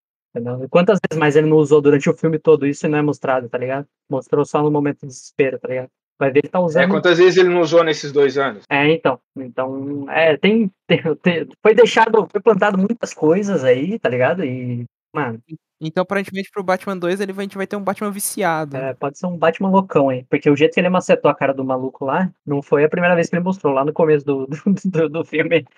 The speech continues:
Speaker 1: ele destrói o cara no chão, tá ligado?
Speaker 2: É. Mas, mano, o, como, como é chato, né, mano? Olha os caras, toda hora perguntando se vai ter o Coringa do Joaquin Phoenix com o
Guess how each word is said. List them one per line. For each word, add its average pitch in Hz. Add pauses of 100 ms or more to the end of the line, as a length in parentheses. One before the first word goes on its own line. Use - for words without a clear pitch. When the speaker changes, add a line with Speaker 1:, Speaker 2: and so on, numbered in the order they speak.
(200)
Speaker 1:
ele 139
destrói 170
o 147
cara 151
no 135
chão, 127
tá 131
ligado? 131 (180)
Speaker 2:
É. 107 (500)
Mas, 147
mano, 143
o, 120
como, 170 (180)
como 175
é 139
chato, 135
né, 143
mano? 104 (100)
Olha -
os 135
caras, 147
toda 196
hora 202
perguntando 170
se 143
vai 139
ter 139
o 147
Coringa 143
do 120
Joaquin 131
Phoenix 135
com -
o -